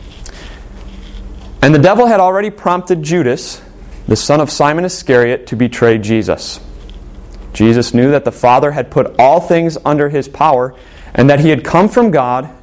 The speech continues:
and was returning to God. So he got up from the meal,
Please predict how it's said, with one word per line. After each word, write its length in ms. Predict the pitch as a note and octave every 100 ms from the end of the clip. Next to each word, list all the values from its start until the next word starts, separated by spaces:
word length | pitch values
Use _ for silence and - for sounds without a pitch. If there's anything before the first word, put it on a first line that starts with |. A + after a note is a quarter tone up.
| - A#2+
and 140 | B2
was 180 | B2+ A#2
returning 600 | B2 B2 D3+ D3+ D3+ D3+
to 240 | - F#3
God. 440 | D3+ G2+ F2+ B1+ - - - - - - - - - - - -
So 360 | - - G2 A#2+
he 160 | B2 G#2
got 280 | A2+ B2+
up 180 | F#3 F#3+
from 140 | G3+ G#3
the 80 |
meal, 420 | E3+ A#2 A2+ A#2